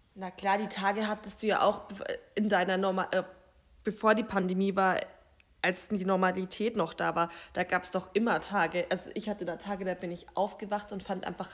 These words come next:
alles scheiße, hätte nur weinen können und der Tag war einfach blöd.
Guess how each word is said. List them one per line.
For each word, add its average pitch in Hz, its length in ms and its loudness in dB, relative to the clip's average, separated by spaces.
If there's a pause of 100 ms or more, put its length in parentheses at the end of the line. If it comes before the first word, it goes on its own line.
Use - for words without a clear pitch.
alles 202 280 2
scheiße, 180 600 0 (300)
hätte 208 220 -2
nur 214 340 2
weinen 196 380 2
können 180 480 -4 (400)
und 202 340 -6
der 180 140 0
Tag 220 260 -6
war - 160 -2
einfach 208 320 -4
blöd. 330 380 2